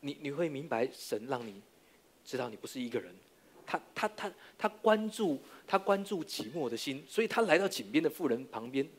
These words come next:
对吗？因为耶稣知道他，他，他绝对不会轻看一个人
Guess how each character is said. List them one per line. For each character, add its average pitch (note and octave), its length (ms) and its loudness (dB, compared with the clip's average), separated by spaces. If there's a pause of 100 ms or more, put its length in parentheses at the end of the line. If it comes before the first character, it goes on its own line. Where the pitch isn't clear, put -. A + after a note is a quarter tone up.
(420)
对 D#3+ 100 0
吗？ D#3 180 -6
因 E3+ 100 -4
为 F#3 160 -2
耶 E3 100 4
稣 E3+ 100 -2
知 E3 140 -6
道 D3+ 160 2 (340)
他， F3 160 0 (380)
他， G3 140 0 (100)
他 - 120 -10
绝 - 180 0
对 G#3+ 100 -2
不 F#3+ 100 0
会 F#3 100 8
轻 F3+ 240 -2
看 E3+ 220 4 (380)
一 F#3 100 0
个 C#3 140 2
人 G2+ 220 -2